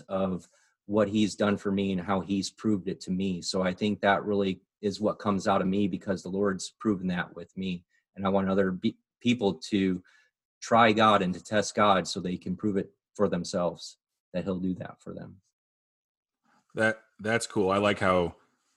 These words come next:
Speaker 2: how it, it kinda takes a weekend. You don't have to sit and do that. You kinda just let it come to you.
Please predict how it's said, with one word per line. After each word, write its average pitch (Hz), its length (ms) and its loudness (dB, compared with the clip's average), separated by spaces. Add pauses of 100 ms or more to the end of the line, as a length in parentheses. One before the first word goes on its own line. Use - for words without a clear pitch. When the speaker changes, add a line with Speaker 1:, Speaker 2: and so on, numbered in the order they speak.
(100)
Speaker 2:
how 98 220 4
it, 92 320 0
it 98 180 -4
kinda 107 200 4
takes 101 260 0
a 95 60 0
weekend. 92 400 0
You 95 160 0
don't 101 200 0
have 98 220 -2
to 85 340 -2 (500)
sit 107 340 2
and 87 300 -4
do 98 120 2
that. 90 160 0
You 90 80 -6
kinda 101 180 2
just 87 140 -8
let 101 120 4
it 95 100 -2
come 101 300 2
to 98 120 -4
you. 101 420 0